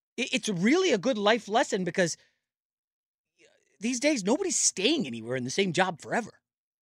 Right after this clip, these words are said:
You know, I mean, I don't know about you, Gavin or Sam, but my, I know my dad got to the government,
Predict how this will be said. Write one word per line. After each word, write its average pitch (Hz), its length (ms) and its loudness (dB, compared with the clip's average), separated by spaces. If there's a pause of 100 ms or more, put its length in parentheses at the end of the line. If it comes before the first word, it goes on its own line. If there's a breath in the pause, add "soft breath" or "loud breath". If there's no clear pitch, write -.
(520)
You 156 80 -2
know, 180 320 -4
I 180 60 0
mean, 165 280 -2 (300)
I 180 120 4
don't 226 120 4
know 196 60 2
about 180 160 2
you, 214 120 0
Gavin 156 340 4
or 139 60 -2
Sam, 156 300 -2
but 135 80 -6
my, 147 180 -4
I 180 80 0
know 185 140 0
my 165 200 2
dad 131 360 -2 (760)
got 185 220 2 (100)
to 247 100 -4
the 208 120 -2
government, 151 760 -2